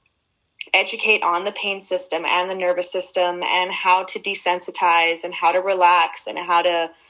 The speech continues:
um, bring in techniques like relaxation, breath work, meditation, grounding, body scans, all of those things,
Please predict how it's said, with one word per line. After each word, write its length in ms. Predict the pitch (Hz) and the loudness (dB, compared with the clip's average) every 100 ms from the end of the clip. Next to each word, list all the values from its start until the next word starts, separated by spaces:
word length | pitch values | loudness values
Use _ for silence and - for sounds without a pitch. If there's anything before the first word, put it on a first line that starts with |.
| _ _ _ - | _ _ _ 2
um, 640 | 185 170 170 165 156 151 _ _ _ 165 | 4 4 0 -8 -10 -14 _ _ _ -6
bring 220 | 180 202 196 | 0 2 2
in 160 | 185 | 0
techniques 600 | 185 185 - 190 185 - | -2 -4 -4 -6 -4 -4
like 340 | - 180 196 - | 2 4 4 0
relaxation, 920 | 196 185 180 180 185 175 170 180 170 | 0 4 4 4 0 0 -2 -4 -6
breath 320 | 170 175 175 170 | -4 0 0 0
work, 280 | 175 156 151 | -2 -2 -2
meditation, 800 | 165 175 175 185 175 - 160 160 | -2 -2 -2 -2 -2 -2 -4 -6
grounding, 720 | 160 170 170 175 170 165 156 | -2 0 2 0 0 0 0
body 320 | 156 160 180 | 2 4 2
scans, 500 | 185 - 165 156 151 - | -2 -2 0 -2 -4 2
all 180 | 185 196 | 4 4
of 120 | 196 | 2
those 180 | 185 180 | 0 2
things, 440 | 226 208 180 180 | 0 0 -2 -8